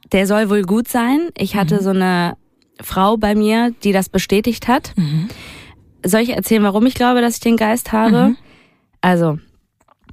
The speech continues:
Speaker 1: ich hab so einen Alkoholtisch, ne?
Speaker 2: Mhm.
Speaker 1: So einen, also so einen coolen, ne? So
Speaker 2: Mhm.
Speaker 1: mit dem man auch so rollen kann und so. Und da ist so ein Tequila drauf.
Speaker 2: Mhm.
Speaker 1: Und der Tequila ist immer mit dem Label nach vorne.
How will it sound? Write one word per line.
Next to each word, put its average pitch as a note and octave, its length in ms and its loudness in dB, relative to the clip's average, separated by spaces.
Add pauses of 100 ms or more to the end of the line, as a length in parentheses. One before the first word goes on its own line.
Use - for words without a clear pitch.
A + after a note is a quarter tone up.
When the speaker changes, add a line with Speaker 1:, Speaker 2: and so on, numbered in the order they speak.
(160)
Speaker 1:
ich - 180 -2
hab G#3+ 120 0
so G#3+ 120 2
einen F#3+ 440 2 (320)
Alkoholtisch, F3+ 920 0 (480)
ne? G#3 140 6
Speaker 2:
Mhm. C#4 60 0 (340)
Speaker 1:
So G3 140 0
einen, F3 340 2 (200)
also G3 220 2
so F3+ 120 0
einen F#3 100 2
coolen, F3+ 440 0 (380)
ne? G#3 220 2
So F#3 120 2
Speaker 2:
Mhm. F3+ 80 4
Speaker 1:
mit G#3 220 2
dem F3+ 100 2
man F3 140 2
auch F3+ 120 -2
so F3+ 140 0
rollen E3 340 2
kann D3 260 -2
und D3+ 160 -2
so. D3 200 -2 (440)
Und F#3 160 2
da F#3+ 120 4
ist G#3 120 -2
so G#3 60 0
ein F#3 80 0
Tequila F#3+ 420 -2
drauf. C#3+ 440 -6 (120)
Speaker 2:
Mhm. E3+ 320 -2 (240)
Speaker 1:
Und F3+ 400 0
der F3+ 100 2
Tequila B3 560 2
ist - 380 -4
immer A3+ 180 4
mit G3+ 160 2
dem F#3 120 2
Label F#3+ 320 4
nach F3+ 140 0
vorne. D#3 540 0